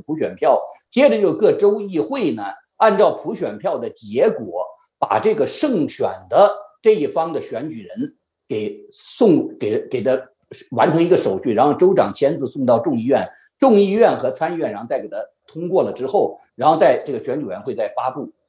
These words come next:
那么按这个程序上说呢，实际上一开始时候呢，美国一些最有判断就很有影响力的记者说，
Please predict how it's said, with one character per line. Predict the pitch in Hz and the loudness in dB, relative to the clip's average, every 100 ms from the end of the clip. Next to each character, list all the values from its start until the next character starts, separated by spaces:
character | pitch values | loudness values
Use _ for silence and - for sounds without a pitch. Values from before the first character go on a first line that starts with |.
| _ | _
那 | - | -2
么 | 269 | 0
按 | 294 302 | 4 2
这 | 370 320 | 2 -2
个 | 226 | -4
程 | - 139 | -6 -10
序 | 233 311 | -8 -6
上 | 214 143 | -6 -6
说 | 151 143 | -6 -8
呢， | 131 | -8
实 | 113 - | -12 -12
际 | 190 | -8
上 | 233 185 | -6 -6
一 | 180 | -6
开 | 156 226 | -2 2
始 | 262 - 180 | 2 -2 -10
时 | |
候 | 113 165 | -6 -6
呢， | 117 98 - _ | -6 -12 -16 _
美 | - 123 | -8 -4
国 | 117 214 | 2 2
一 | |
些 | 185 196 | 4 0
最 | - 254 | -2 -4
有 | 147 107 | -4 -6
判 | - 285 233 | -2 0 0
断 | 160 135 117 - | 0 0 -2 -6
就 | 127 | -8
很 | - 117 | -6 -8
有 | 107 107 - _ - | -8 -10 -14 _ -8
影 | 127 | -6
响 | 175 110 | -4 -2
力 | 143 | -2
的 | 113 | -4
记 | 160 117 | -6 -6
者 | 92 - | -6 -2
说， | 120 127 | 2 2